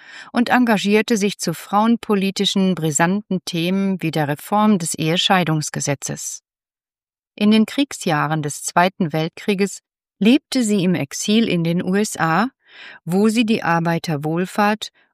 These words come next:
Opfer des Nationalismus New York ausbaute. Ihre letzten Lebensjahre verbrachte sie ab neunzehnhundertneunundvierzig wieder in Deutschland.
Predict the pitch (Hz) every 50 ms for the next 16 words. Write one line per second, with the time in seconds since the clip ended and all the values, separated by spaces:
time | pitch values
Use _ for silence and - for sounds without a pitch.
0 | _ - - 185 180 _ - - 220 196 170 170 - - 180 165 165 - - -
1 | 180 175 165 156 160 170 202 226 - - 220 220 220 214 - - 180 170 156 156
2 | 160 165 180 196 214 - - _ _ - 185 180 170 - - - - 143 139 139
3 | - - - 127 143 151 _ _ _ _ _ _ _ _ _ _ _ _ _ _
4 | _ _ _ _ _ - - - _ - 208 208 202 220 226 254 285 - - -
5 | - - 269 262 240 226 226 240 214 233 208 - - 175 165 151 151 147 170 170
6 | - - 185 160 143 180 185 226 262 - - - 220 196 170 - 196 190 - -
7 | - - - 175 185 214 254 262 - - 240 233 214 214 190 165 170 170 185 214
8 | 240 240 240 214 196 185 _ - - - 170 156 - - - 196 196 - - -
9 | 170 170 180 165 170 202 208 - 156 139 139 - - - 139 135 135 147 - -